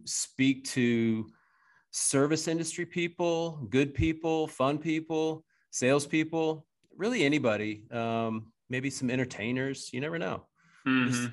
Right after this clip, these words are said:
Speaker 1: where it goes, right?
Speaker 2: Right.
Speaker 1: I think we'll get into a little bit about me and the app here in a minute, Dakota, but I'd like to ask you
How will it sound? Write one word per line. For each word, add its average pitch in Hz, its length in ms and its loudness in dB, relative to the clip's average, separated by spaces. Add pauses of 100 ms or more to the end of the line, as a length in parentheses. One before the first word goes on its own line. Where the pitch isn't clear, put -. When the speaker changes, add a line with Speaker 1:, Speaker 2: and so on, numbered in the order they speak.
(120)
Speaker 1:
where 131 160 -4
it 117 100 -6
goes, 127 460 0
right? 107 260 0 (560)
Speaker 2:
Right. 113 300 4 (640)
Speaker 1:
I 143 60 -2
think 202 240 -2
we'll 226 80 -2
get 196 140 2
into 160 180 4
a - 20 6
little 139 220 4
bit 139 80 4
about 127 200 4
me 123 220 2
and 123 100 0
the 113 140 -6
app 110 400 -6
here 113 120 0
in 104 40 0
a 104 60 -2
minute, 110 320 -2
Dakota, 104 400 -4 (160)
but 127 480 4 (760)
I'd 117 160 -8
like 135 160 -8
to 117 100 -2
ask 117 320 0
you 120 260 -4